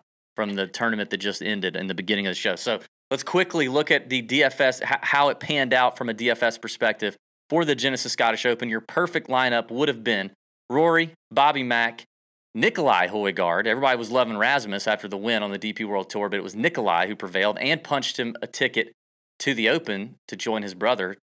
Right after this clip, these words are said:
this week. Ben An, who also punched his ticket, Tom Kim, and David Lingmerth, li-, little David Lingmerth, the wee boy,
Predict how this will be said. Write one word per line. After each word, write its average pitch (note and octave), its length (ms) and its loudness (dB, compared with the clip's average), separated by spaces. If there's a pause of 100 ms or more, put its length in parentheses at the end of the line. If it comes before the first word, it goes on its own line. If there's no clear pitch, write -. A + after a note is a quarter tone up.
this G#2 200 -4
week. F#2 360 -6
Ben C3+ 260 2
An, B2 280 2
who A2 100 0
also B2+ 320 2
punched G#2 320 -6
his G2 100 -12
ticket, G2 380 -4 (360)
Tom D#3 280 2
Kim, C#3 340 0
and A#2 160 -4
David C3+ 260 4
Lingmerth, F3+ 380 0 (140)
li-, B2+ 340 -2
little E3 320 0
David E3+ 320 2
Lingmerth, C#3+ 420 2
the C#3 60 -10
wee F#3 200 0
boy, C3+ 360 4